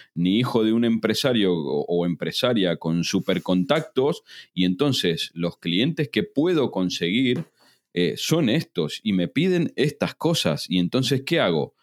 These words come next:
¿Los mando a cagar o, o los atiendo de la mejor manera que puedo y que sé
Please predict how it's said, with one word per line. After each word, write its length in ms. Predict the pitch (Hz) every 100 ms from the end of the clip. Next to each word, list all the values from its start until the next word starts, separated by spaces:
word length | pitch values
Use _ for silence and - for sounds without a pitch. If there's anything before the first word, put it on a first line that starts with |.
| _ _ _ _ -
¿Los 240 | 82 71
mando 400 | 95 143 165 156
a 60 | 143
cagar 500 | 147 185 214 160 _
o, 280 | - 113 - -
o 180 | 110
los 280 | 107 101 -
atiendo 680 | 90 - 104 104 104 127 143
de 120 | 92 95
la 80 |
mejor 320 | 90 90 113 110
manera 400 | 101 104 101 90
que 100 | 90
puedo 440 | 104 107 95 90
y 180 | 80 80
que 140 | 85
sé 360 | - 127 170